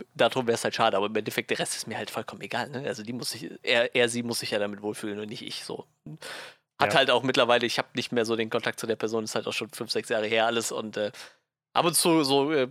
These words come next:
Speaker 1: stolpert noch mal, noch mal auf Facebook drüber und so. Mittlerweile hat er halt Bartwuchs, weil er halt, äh, im, im Hormone nimmt und, und hat auch so ein paar O Ps hinter sich
Speaker 2: Ja.
Speaker 1: und so, so. Ich denke, ja, das ist doch alles voll gut, so. Und dann hab ich halt noch mal mit dem anderen Kumpel gesprochen, mit dem hab ich ein bisschen mehr Kontakt, so, so:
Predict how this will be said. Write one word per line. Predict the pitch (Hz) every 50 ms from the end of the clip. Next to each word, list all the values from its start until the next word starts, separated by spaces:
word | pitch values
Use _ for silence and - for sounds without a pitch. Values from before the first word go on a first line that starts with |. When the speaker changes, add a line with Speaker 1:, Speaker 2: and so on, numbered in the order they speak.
| - -
Speaker 1:
stolpert | - - - 143 147 143 143 131
noch | 127
mal, | 123 123 117 113 117 117
noch | 113 113
mal | 117 120 117
auf | 110 -
Facebook | - 139 139 - - - -
drüber | - 127 127 120 113
und | 117 120 123
so. | 135 127 120 120
Mittlerweile | 127 - - 139 131 139 131 123
hat | 123 143 -
er | 135
halt | 135 135 -
Bartwuchs, | 160 160 160 - 143 139 135 - -
weil | 127 120 120
er | 117
halt, | 120 120 120 113 -
äh, | 117 113 113 113 120
im, | - 113 117 123
im | 127 120 117
Hormone | 120 123 135 139 147 147 139
nimmt | 131 135 139 143 143 139 131
und, | 131 113 117 117 117
und | 113 123
hat | 113 -
auch | 135 120
so | 113 - 127
ein | 120 120
paar | - 123 120
O | 110
Ps | - - 139 139 -
hinter | - 131 127 127
sich | 117 107
Speaker 2:
Ja. | 104 107
Speaker 1:
und | 123 123
so, | 123 123 123
so. | 120 123 123 - - - - - - -
Ich | -
denke, | - 170 165 180
ja, | 160 160
das | 165 165
ist | 165 - -
doch | 160
alles | - 143 156 -
voll | - - 160 151
gut, | 143 147 165 170 -
so. | - 120
Und | 117
dann | 120 120 131
hab | 139 -
ich | -
halt | 143 120
noch | 135 120
mal | 143 127
mit | 120 117
dem | 117 -
anderen | 190 190 185 175
Kumpel | - 170 156 165 151
gesprochen, | 143 - - 151 139
mit | 135 120
dem | 120 120
hab |
ich | 117 -
ein |
bisschen | - 123 - 135
mehr | 151 160
Kontakt, | - 143 131 - 143 135
so, | 139 131 -
so: | - 135 131